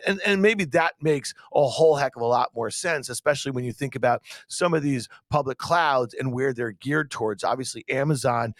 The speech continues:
has historically been geared more towards the startup space, you know, Microsoft's Azure, and maybe Google Cloud a bit more in the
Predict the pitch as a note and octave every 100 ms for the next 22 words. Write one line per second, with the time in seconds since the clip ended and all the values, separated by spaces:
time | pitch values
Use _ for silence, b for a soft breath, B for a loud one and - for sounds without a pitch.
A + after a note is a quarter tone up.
0 | B B B2 - B2 - B2+ B2 B2 A2+
1 | A2+ G#2+ A2+ G#2+ A2+ A2+ - A#2+ - B
2 | B G#2 C#3+ C3+ B2+ - - B2 A#2 A2+
3 | - A#2+ G2+ F#2 A#2+ B2+ A#2 B2 G#2+ G#2+
4 | G#2 C#3 C3+ B B B A2+ A2+ A#2+ G#2+
5 | B2 A#2 G#2+ - C#3 C3 B2 G#2+ - A#2+
6 | A#2+ - A#2+ A2+